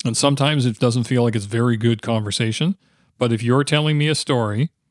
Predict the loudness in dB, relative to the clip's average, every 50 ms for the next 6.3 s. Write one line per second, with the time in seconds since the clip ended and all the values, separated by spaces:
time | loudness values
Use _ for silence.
0 | _ _ _ _ _ _ -8 -8 -6 -6 -6 -6 -2 2 2 4 4 2 2 0
1 | -2 0 0 -2 -2 -2 -4 -6 -6 -6 -8 -8 -6 -4 -2 -2 -2 -2 -2 -2
2 | -4 -6 -8 -12 _ _ _ _ -6 -4 -2 0 0 0 -2 -2 0 0 0 0
3 | 0 0 0 0 0 -2 -4 -6 -4 -2 -2 -2 0 0 0 0 0 0 0 2
4 | 2 4 2 2 0 -2 -6 -6 -6 -6 -6 -6 -2 -2 0 0 0 0 -2 -4
5 | -4 -6 -6 -6 -4 -2 -4 -2 0 -2 -2 -2 -2 -4 -4 -4 -6 -6 -4 -6
6 | -6 -6 -10 -14 -18